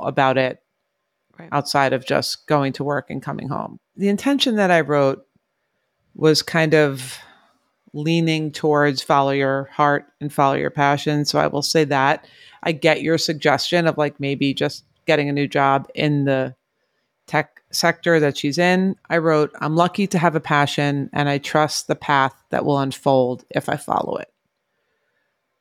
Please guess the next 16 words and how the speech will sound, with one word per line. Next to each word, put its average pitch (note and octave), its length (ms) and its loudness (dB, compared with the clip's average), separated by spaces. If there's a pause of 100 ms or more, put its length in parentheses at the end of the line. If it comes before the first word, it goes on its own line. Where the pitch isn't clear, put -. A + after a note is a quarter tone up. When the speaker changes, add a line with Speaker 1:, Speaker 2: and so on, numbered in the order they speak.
(120)
Speaker 1:
which E3 240 -4
is E3+ 120 -2
hard, A3+ 580 2 (360)
but D#3+ 420 0 (320)
I E3+ 120 -6
do F#3+ 200 -8
think F#3+ 400 -6
that, E3 160 -2
like, D3 200 -6
trusting E3 540 -8
in D#3+ 80 -6
the D3+ 100 -6
universe C#3+ 840 -2 (500)
can D3+ 200 -8
bring D3+ 280 -4
you C#3+ 380 -6